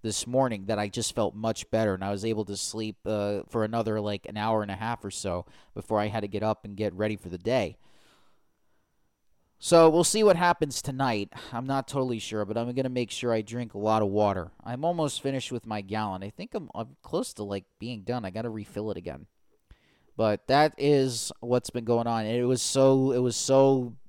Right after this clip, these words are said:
damning to me, and I got so mad because I was like, "Okay, today's cardio day. I'm gonna have to do my abs, and I'm gonna have to do cardio."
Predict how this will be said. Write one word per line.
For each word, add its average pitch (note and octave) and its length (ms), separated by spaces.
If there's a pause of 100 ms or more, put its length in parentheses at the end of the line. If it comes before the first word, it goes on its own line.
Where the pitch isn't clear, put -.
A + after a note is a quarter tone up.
(220)
damning A#2 480
to - 120
me, F#2+ 100
and G2 100
I G#2 60
got G#2 180
so B2 300
mad A2 400 (500)
because A2 520
I A2 60
was G2 140
like, F#2+ 140
"Okay, B2 360
today's A#2 340
cardio D3 560
day. C3+ 300
I'm A#2+ 100
gonna A#2+ 140
have B2 180
to A#2 80
do A#2 160
my G#2+ 240 (200)
abs, A#2 440
and G#2+ 80
I'm A2 80
gonna A2 100
have G#2 120
to - 60
do G#2 120
cardio." A2+ 440